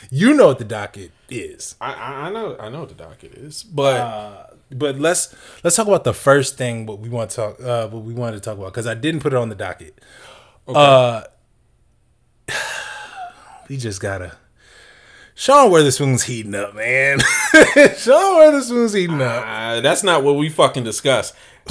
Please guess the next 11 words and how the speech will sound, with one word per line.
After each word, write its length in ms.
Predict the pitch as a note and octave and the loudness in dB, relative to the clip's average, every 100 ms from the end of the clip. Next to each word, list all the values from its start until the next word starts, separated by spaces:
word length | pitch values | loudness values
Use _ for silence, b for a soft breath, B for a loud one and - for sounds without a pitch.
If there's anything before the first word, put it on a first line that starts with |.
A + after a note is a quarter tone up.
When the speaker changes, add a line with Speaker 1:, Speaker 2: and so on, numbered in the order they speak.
| - | 0
Speaker 2:
I 220 | D3+ A3 D4 | 8 8 8
just 200 | D#4+ A#3+ | 4 -2
wanted 160 | A3+ | -4
to 60 | F#3 | -4
say, 180 | D#3+ - | -6 -6
we, 480 | C#3 F#3+ C#4 C4+ - _ _ _ - | -4 -2 -2 -4 -18 _ _ _ 0
I 60 | |
wanna 160 | E3+ A3+ | 0 2
take 220 | A#3+ G#3+ | 0 0
a 60 | A3 | 0
moment 420 | G#3 D3+ C3+ | -2 -2 -4